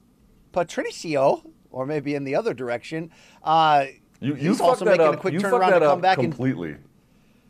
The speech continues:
Speaker 1: I did it backwards, Luke. I was trying to
Speaker 2: You
Speaker 1: get
Speaker 2: did.
Speaker 1: some Spanish flair on there, or maybe some Italian flair. I've been, my wife's been making me watch a lot of YouTube videos on traveling to Italy, Luke. That's her new thing. I mean, am I gonna have fun there, Luke?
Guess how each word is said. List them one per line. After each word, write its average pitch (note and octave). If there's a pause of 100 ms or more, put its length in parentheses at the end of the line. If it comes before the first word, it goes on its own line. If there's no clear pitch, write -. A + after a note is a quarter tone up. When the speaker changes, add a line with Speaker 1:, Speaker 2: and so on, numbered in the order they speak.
(1500)
Speaker 1:
I E3+
did A3+
it F3+
backwards, B2
Luke. A2
I A2+
was A2
trying D#3
to -
Speaker 2:
You -
Speaker 1:
get A2+
Speaker 2:
did. G2
Speaker 1:
some D#2
Spanish C3+
flair B2
on G2+
there, G2+
or G#2
maybe A2+
some G#2+
Italian A#2
flair. A#2
I've C3+
been, F#3
my F#3
wife's G#3+
been D#3+
making D3
me B2+
watch B2
a B2
lot A#2+
of A2
YouTube A#2+
videos A#2
on G#2
traveling A2+
to G2+
Italy, A#2
Luke. A#2
That's G#2+
her A2
new G#2+
thing. A2
I G#2
mean, G#2 (260)
am B2
I E3+
gonna F#3
have F3
fun F#3
there, F#3+
Luke? F#3+